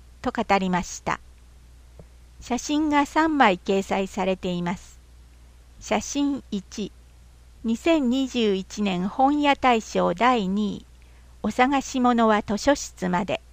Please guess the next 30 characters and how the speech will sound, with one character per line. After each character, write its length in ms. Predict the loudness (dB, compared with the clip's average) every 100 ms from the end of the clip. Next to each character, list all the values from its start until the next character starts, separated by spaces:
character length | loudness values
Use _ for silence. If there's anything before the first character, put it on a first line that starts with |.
| -20 -20 -20 -8
の 160 | -4 0
タ 160 | 4
イ 100 | 2
ト 140 | 4 2
ル 80 | 2
で 220 | -2 -2
受 120 | -8 -6
賞 320 | 2 2 2
し 100 | 0
た 140 | 0
本。 340 | 0 2 0 -2 -16 -20 -20 -20 -20 -20 -20 -20 -20 -18
写 220 | -4 -2
真 480 | -2 -2 -2 0 0
二、 200 | -2 -4 -12 -20 -20 -20 -20 -12 -2
マ 180 | 0
イ 80 | 0
ク 220 | 0 4
を 100 | 4
手 160 | 4 0
に 140 | 0
講 280 | -2 2 4
演 220 | 4 2
し 120 | -2 0
て 180 | 2
い 80 | 2
る 160 | 2 0
青 240 | 2 4 4
山 280 | 4 2
さ 220 | -2 -6
ん。 100 | -6